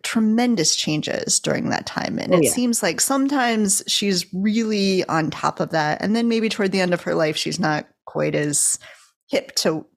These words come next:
Speaker 1: to the changing attitudes of the day. So can you talk a little bit about that, that arc?
Speaker 2: Yeah,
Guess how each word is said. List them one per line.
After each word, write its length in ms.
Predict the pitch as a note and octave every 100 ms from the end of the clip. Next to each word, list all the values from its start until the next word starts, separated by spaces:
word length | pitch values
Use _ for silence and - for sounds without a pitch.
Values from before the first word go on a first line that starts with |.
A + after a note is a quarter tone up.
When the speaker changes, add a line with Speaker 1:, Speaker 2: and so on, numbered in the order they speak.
| -
Speaker 1:
to 100 | E3
the 140 | E3
changing 440 | - F3 E3+ E3
attitudes 680 | D#3 D#3 D#3+ D#3+ D#3 D3+ D3
of 280 | - E3 D3
the 100 | D3+
day. 440 | D3+ - D3 D3 D3
So 200 | - A#3+
can 100 | C4+
you 100 | C#4
talk 200 | F4 F4+
a 40 |
little 120 | A3
bit 100 | G3
about 300 | F#3 E3+ -
that, 360 | D#3 D3+ D#3+ -
that 200 | D#3 - -
arc? 440 | - - - - - _ _ _ _ _
Speaker 2:
Yeah, 300 | A3+ E4 G4